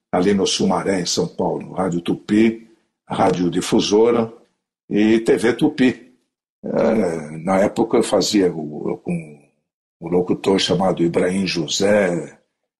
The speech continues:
mas tinha também comentários ali do Homero Silva, que foi o homem que inaugurou a televisão. A televisão tava, tava começando também, tinha só, só dez anos, né?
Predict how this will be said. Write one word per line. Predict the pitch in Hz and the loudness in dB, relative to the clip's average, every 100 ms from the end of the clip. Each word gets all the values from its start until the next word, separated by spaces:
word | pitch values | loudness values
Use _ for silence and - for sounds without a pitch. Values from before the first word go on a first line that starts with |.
| - | -6
mas | 90 90 | -2 -2
tinha | - 104 | 0 0
também | - 92 95 | 2 0 0
comentários | 87 95 87 - 92 85 78 90 | -2 -2 -4 -4 -2 -2 -4 -4
ali | 82 | -2
do | 90 90 | 0 2
Homero | 90 92 104 90 | 2 2 2 2
Silva, | - - 110 123 107 82 76 - _ _ _ _ - | 0 2 4 4 4 0 -10 -10 _ _ _ _ -4
que | - | -4
foi | - 101 95 | 2 2 2
o | 90 | 2
homem | 101 90 - _ _ | 0 0 -6 _ _
que | - | -4
inaugurou | 87 - 82 85 104 | -2 0 0 2 2
a | 95 | 2
televisão. | 101 90 85 107 | 0 0 2 2
A | - | 2
televisão | 175 135 123 170 | 2 2 2 0
tava, | - - - - - _ _ _ _ | 2 2 2 0 -6 _ _ _ _
tava | 117 117 | 0 2
começando | 123 110 - 139 127 90 | 2 2 2 2 2 0
também, | 104 98 110 | 0 0 0
tinha | - 95 | -2 -6
só, | 85 - 95 | -4 -4 -4
só | - - - 98 | -4 -4 -2 0
dez | 113 113 87 104 | 2 2 2 2
anos, | 113 85 - | 2 0 -6
né? | 104 - | -4 -4